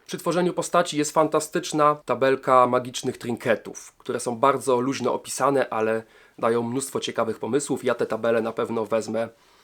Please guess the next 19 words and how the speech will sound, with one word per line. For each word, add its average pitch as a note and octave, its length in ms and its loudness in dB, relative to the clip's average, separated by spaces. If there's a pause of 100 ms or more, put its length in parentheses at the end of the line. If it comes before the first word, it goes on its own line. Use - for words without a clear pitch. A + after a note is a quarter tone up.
(120)
do A2+ 420 0
O A2+ 160 -2
S G#2+ 180 -6
R-ów, A2 240 -4
które A2+ 300 -10
będę A2 340 -6 (180)
prowadził. G2+ 460 -10 (280)
Dostajemy C3+ 380 0
też C#3+ 180 -6
kilka B2+ 320 -10
fajnych A#2+ 340 -4
pomysłów A#2+ 500 -4
na A2+ 160 -4
przeciwników. - 800 -6
Nie D3 120 0
wiem, A#2+ 140 -2
na A2+ 80 -2
ile A#2 260 -2
te A2+ 300 -4